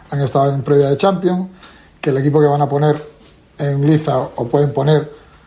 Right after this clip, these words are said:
eh, no sé si hay ocho o nueve internacionales, tres o cuatro finalistas de, de,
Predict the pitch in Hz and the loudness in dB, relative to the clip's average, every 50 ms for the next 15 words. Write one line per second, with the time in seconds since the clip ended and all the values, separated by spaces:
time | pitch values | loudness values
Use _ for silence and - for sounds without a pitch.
0 | - - _ _ _ - - 147 139 143 143 143 127 147 135 - 156 139 143 143 | -20 -20 _ _ _ -12 -8 -6 -4 -2 -2 0 0 0 0 2 2 2 4 4
1 | 147 147 - 147 139 143 143 139 135 123 143 127 131 - 156 156 185 208 190 185 | 2 2 0 -2 0 0 0 0 0 -2 -2 -4 -2 0 0 2 2 4 4 2
2 | 190 185 165 - - - - - 151 147 - 139 131 139 135 139 135 - 143 131 | 2 0 -2 -4 -10 -14 -8 -4 -2 -2 -2 0 -2 -2 -2 -2 -2 -2 -2 -2
3 | 135 143 147 139 - - 143 139 139 139 131 135 135 135 135 135 135 135 143 - | 0 0 0 0 0 -2 0 0 0 0 0 0 0 0 0 -2 -2 -4 -4 -8
4 | - - 135 135 127 127 127 131 131 131 127 127 127 123 | -10 -6 -2 -2 0 0 0 0 0 0 0 -2 -2 -4